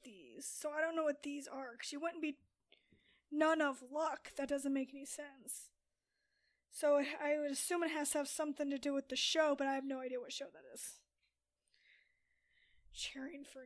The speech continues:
none of these. Pressure luck, don't pressure luck. I don't know what game show that would be, even be.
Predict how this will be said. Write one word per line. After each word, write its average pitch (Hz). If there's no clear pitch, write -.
none 262
of 247
these. 151
Pressure 294
luck, 294
don't -
pressure 311
luck. 277
I 320
don't 302
know 311
what 285
game 311
show 330
that 254
would 240
be, -
even 226
be. -